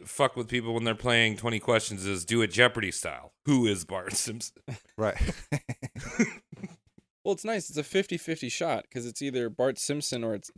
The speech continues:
Speaker 3: not Bart Simpson.
Speaker 2: Right.
Speaker 3: So you've
Speaker 1: Yeah.
Speaker 3: already eliminated fifty percent of the options that
Speaker 2: And then,
Speaker 3: there are.
Speaker 2: and then you move on to size,
Speaker 3: Yeah.
Speaker 2: and then color.
Speaker 3: <laughs> Then color.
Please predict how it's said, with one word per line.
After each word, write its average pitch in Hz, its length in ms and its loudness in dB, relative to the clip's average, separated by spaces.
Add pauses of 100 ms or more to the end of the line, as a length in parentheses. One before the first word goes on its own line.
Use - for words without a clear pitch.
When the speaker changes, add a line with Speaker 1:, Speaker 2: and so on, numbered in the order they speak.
Speaker 3:
not 147 300 2
Bart - 220 -6
Simpson. - 340 -8
Speaker 2:
Right. 117 360 6 (360)
Speaker 3:
So - 120 0
you've 143 100 8
Speaker 1:
Yeah. 147 40 10
Speaker 3:
already 165 240 10
eliminated 139 540 6
fifty 143 320 0
percent 123 300 -4
of 117 80 -2
the 110 80 0
options 131 480 -4
that - 60 -2
Speaker 2:
And 123 80 4
then, 135 80 4
Speaker 3:
there 95 100 -2
are. - 200 -10
Speaker 2:
and 123 160 2
then 156 140 8
you 156 100 10
move 147 220 10
on 143 140 8
to 123 100 -2
size, 120 680 2 (100)
Speaker 3:
Yeah. 139 160 2
Speaker 2:
and 120 100 0
then 127 140 2
color. 113 360 2
Speaker 3:
<laughs> 76 40 -10
Then 131 180 -2
color. - 300 -4